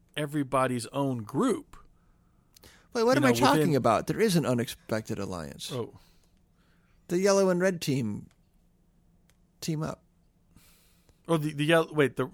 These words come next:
Speaker 1: the red and the
Speaker 2: Uh,
Speaker 1: white
Speaker 2: the,
Speaker 1: team?
Speaker 2: God damn
Speaker 1: The
Speaker 2: it.
Speaker 1: red and the white team. Yeah.
Speaker 2: Red
Speaker 1: That's
Speaker 2: and
Speaker 1: all right.
Speaker 2: white.
Speaker 1: Yeah, you're right.
Speaker 2: I, what's wrong with me? I'm drinking a non-alcoholic beer.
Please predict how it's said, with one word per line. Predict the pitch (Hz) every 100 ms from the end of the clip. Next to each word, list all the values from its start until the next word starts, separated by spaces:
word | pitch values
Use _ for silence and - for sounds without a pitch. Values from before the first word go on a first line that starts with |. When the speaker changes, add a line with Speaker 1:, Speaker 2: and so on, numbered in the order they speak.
| -
Speaker 1:
the | 139
red | 127 143 139
and | 131
the |
Speaker 2:
Uh, | 165
Speaker 1:
white | 156
Speaker 2:
the, | 151 156 147 135
Speaker 1:
team? | - - -
Speaker 2:
God | 143 127 120 -
damn | 117
Speaker 1:
The | 123
Speaker 2:
it. |
Speaker 1:
red | 147
and | 131
the |
white | 127 104
team. | 104 123 _ _ -
Yeah. | 113 - _ _ 160
Speaker 2:
Red | 190
Speaker 1:
That's | 180
Speaker 2:
and | 180
Speaker 1:
all | 165
right. | 127
Speaker 2:
white. |
Speaker 1:
Yeah, | 113
you're | 123
right. | 110 104 - -
Speaker 2:
I, | 147 135 - - -
what's | 269 -
wrong | 440 294
with | 196
me? | 156 - - -
I'm | 269 277
drinking | 226 339 330 247
a |
non-alcoholic | 185 185 202 175 180 175 165 170 143 127
beer. | 185 107 -